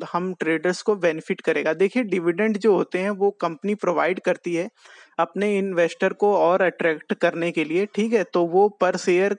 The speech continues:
कुछ ना कुछ प्राइस प्रोवाइड करती है, जैसे एक, एक रुपये बढ़ा दिए, दस रुपये बढ़ा दिए, उस तरीके से प्रॉफिट होता है। अगर आप शेयर पहले, दो दिन पहले बाय कर लेंगे, तो उस पे आपको डिविडेंड मिल जाता है,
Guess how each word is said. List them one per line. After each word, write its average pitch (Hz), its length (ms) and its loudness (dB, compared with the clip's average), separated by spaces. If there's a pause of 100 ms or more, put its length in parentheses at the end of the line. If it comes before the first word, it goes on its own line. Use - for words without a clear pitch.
(100)
कुछ - 200 -2
ना 190 100 0
कुछ 202 200 2
प्राइस 170 540 0 (460)
प्रोवाइड 165 480 0
करती 156 280 -2
है, 160 60 0
जैसे 170 420 0
एक, 165 140 -6 (180)
एक 175 240 0
रुपये 170 260 2
बढ़ा 156 300 0
दिए, 160 220 -2
दस 160 220 0
रुपये 165 220 -2
बढ़ा 151 260 0
दिए, 160 200 -6 (520)
उस 185 180 -4
तरीके 180 280 0
से 262 180 -2
प्रॉफिट 214 560 -2
होता 180 260 0
है। 214 180 0
अगर 185 280 2
आप 196 200 0
शेयर 190 260 0
पहले, 190 340 2
दो 185 160 2
दिन 208 160 0
पहले 185 260 2
बाय 185 200 0
कर 180 140 0
लेंगे, 170 300 2
तो 294 120 -2
उस 226 100 -2
पे 208 120 0
आपको 196 240 2
डिविडेंड 175 480 2
मिल 170 160 -2
जाता 143 280 -2
है, 147 120 -8